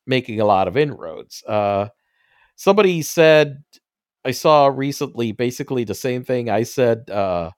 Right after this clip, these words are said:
I think a month or two, you know, whatever we talked about this, that you asked me about whether I was scared about DeSantis, uh, being president. And the one thing that I said, the difference between DeSantis and, and Trump is that,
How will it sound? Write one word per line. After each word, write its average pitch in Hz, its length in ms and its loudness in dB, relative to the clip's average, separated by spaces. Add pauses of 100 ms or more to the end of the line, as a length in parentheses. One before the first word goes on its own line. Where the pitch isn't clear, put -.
(840)
I 110 40 -18
think 143 140 0
a 101 60 0
month 107 340 -2
or 110 60 -4
two, - 200 -14
you 131 120 -2
know, 110 100 0
whatever 139 340 2
we 104 180 -6
talked 110 360 0
about 87 360 -6
this, 85 240 -12
that 101 220 -16
you 110 120 -4
asked 117 260 -4
me 113 100 -6
about 92 400 -4
whether 117 240 -4
I 101 60 -2
was 101 160 -8
scared 113 360 -6
about 92 340 -4 (220)
DeSantis, 107 600 -10 (180)
uh, 85 320 -8 (1000)
being 117 320 -4
president. 120 720 0
And 101 180 -2
the 104 80 -4
one 123 200 -2
thing 117 240 -4
that 107 140 0
I 104 140 2
said, 110 320 -4
the 104 60 -8
difference 143 400 -2
between 123 300 -8
DeSantis 113 640 -6
and, 95 240 -8 (760)
and 107 460 -2
Trump 190 380 0
is 127 220 -2
that, 123 280 -2